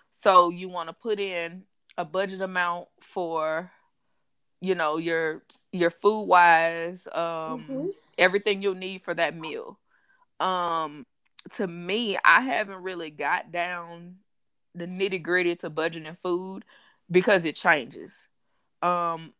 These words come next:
Speaker 1: but what I would tell you is try to make do with the cushion that you have. So let's say you budget in a hundred dollars a week for food.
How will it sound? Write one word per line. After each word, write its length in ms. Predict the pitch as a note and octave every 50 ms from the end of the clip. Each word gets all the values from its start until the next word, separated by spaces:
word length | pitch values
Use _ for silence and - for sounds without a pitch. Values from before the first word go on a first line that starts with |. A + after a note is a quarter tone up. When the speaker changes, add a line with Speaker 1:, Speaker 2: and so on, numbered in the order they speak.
| _ _
Speaker 1:
but 260 | - E3+ D#3+ F#3 F3 E3
what 140 | F3+ F#3 F3+
I 100 | F3 F3
would 160 | D#3+ E3 F3
tell 220 | - A#3+ A3+ A#3
you 180 | A#3 G#3+ F#3 D#3 -
is 540 | - G2 B2+ D3+ D#3 D#3+ D3+ D#3+ - - _ _ _ _ _ _ _ _
try 520 | - - - - - - A#3 A3 A3 A3 G#3
to 120 | G#3 F#3+
make 600 | E3+ E3 D#3+ C#3+ D3+ D#3+ F3 F3+ - _ - - _ _ _ _ _ - D3+ C#3
do 460 | D#3+ E3 E3+ E3+ E3 D#3 D#3+ F3 F#3 G3 - _ -
with 220 | - D#3+ E3 D#3 -
the 60 | -
cushion 400 | - - G#3 F3+ F3+ - D#3+ D3+
that 180 | C#3+ C3+ - -
you 80 | -
have. 280 | F#3 F3+ A#2 A2 - - _ - - - - _
So 200 | - - G#3 F3+
let's 240 | F#3 F#3 F#3+ A3 A#3 -
say 140 | G#3+ F#3
you 140 | G3+ F#3 G3
budget 420 | F3 D#3+ F3 F3 F3+ E3+ F3 E3 -
in 580 | - E3+ E3+ E3+ E3 D#3 D#3 D#3+ D#3+ E3 E3+ - - - - - - - _ _ _ _ _ _ _ _ _ _ _ _ _ - - - -
a 80 | F3
hundred 260 | F3 G3+ G#3 G#3 G3 F#3
dollars 320 | F#3+ F3+ F3 E3+ E3+ E3+
a 60 | F3
week 200 | D#3 E3 E3+ -
for 140 | - D3 C#3+
food. 340 | - - - - - -